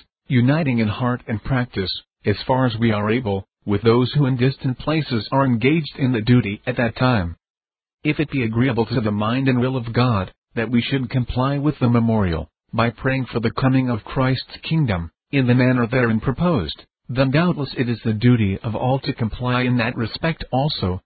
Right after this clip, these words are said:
namely in endeavoring, as far as in us lies, to promote others joining in such prayer, and to render this union and agreement as extensive as may be.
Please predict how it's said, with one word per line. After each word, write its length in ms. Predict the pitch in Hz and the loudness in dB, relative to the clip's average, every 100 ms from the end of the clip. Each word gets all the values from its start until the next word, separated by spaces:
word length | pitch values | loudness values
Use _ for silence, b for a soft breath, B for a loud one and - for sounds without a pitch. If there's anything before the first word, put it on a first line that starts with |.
| _ | _
namely 480 | 131 120 156 160 127 | 0 2 2 0 0
in 120 | 131 | 0
endeavoring, 580 | 127 120 165 156 98 82 - _ | 0 2 0 0 -2 -4 -10 _
as 120 | - 104 - | -4 -2 0
far 120 | 123 | 0
as 120 | 120 | 2
in 140 | 131 127 | 2 2
us 160 | 123 | 0
lies, 460 | 120 117 113 90 85 - - _ - | 0 2 2 0 -4 -10 -16 _ -6
to 100 | - | -4
promote 360 | - 127 123 - | 0 0 0 0
others 320 | 131 117 107 - | 0 0 -2 0
joining 340 | 127 127 123 | 2 2 2
in 140 | 107 104 | 0 0
such 200 | - 143 - | -4 -4 0
prayer, 400 | 131 104 87 - _ | 2 2 0 -6 _
and 200 | - 120 110 | -6 -4 -2
to 120 | 131 | 0
render 360 | 117 123 123 | 2 2 0
this 180 | 123 120 | -2 -2
union 380 | - 151 139 127 | 2 2 2 0
and 120 | 120 | -2
agreement 420 | 113 101 135 117 - | -2 2 2 2 0
as 120 | 120 | -4
extensive 640 | 120 - - 156 - 101 104 | -4 -8 -4 -2 -2 -6 -4
as 200 | 117 113 | -4 0
may 260 | 123 147 | 2 2
be. 380 | 139 156 123 80 | 0 0 0 -6